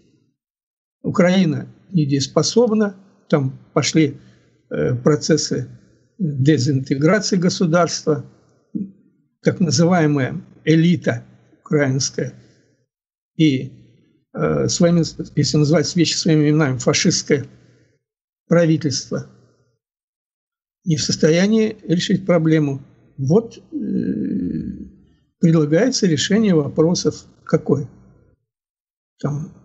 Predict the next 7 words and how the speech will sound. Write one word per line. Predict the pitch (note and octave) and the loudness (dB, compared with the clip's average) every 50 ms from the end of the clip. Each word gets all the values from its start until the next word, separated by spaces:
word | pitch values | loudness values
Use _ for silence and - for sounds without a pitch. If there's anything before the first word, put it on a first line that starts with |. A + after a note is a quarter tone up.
| _ - | _ -2
конституционное, | - - - - - - - - - - F3 F#3 G#3 G#3+ G#3+ G3+ G3 G3 - - - _ _ _ _ _ _ _ _ _ _ _ _ _ _ _ _ _ _ _ _ _ _ _ _ _ - | 0 0 0 -2 -8 -12 -10 -8 -4 0 2 2 2 2 2 2 2 0 0 -2 -6 _ _ _ _ _ _ _ _ _ _ _ _ _ _ _ _ _ _ _ _ _ _ _ _ _ 0
при-, | F#3 D#3 D#3 E3 - - E3+ - - - - _ _ | 2 4 4 2 0 -2 -8 -12 -12 -16 -20 _ _
г-, | - - - - - - C3+ D3 - - - - - - _ _ _ _ _ _ _ _ _ _ _ _ _ _ _ _ | -18 -18 -18 -12 -6 -4 -4 -4 -4 -8 -12 -20 -20 -20 _ _ _ _ _ _ _ _ _ _ _ _ _ _ _ _
значит, | - D#3 C3+ B2+ - F3 C3 - - - - | -8 -6 -4 -2 -2 -4 -6 -8 -8 -6 -4
э, | D#3 D#3+ D3+ C3 - C3 C3+ | -2 -2 -2 -2 -2 -4 -4
принятие | C3+ - F#3 E3+ F3+ E3+ - - D#3+ C#3+ | 0 2 2 4 4 2 0 0 0 2
меморандума, | D3 C#3+ C#3 C#3 C#3+ D#3 F3 G3 G3 F#3+ F#3 F3+ F3+ E3+ D#3 | 2 2 2 2 2 2 2 2 2 2 2 0 0 -2 -4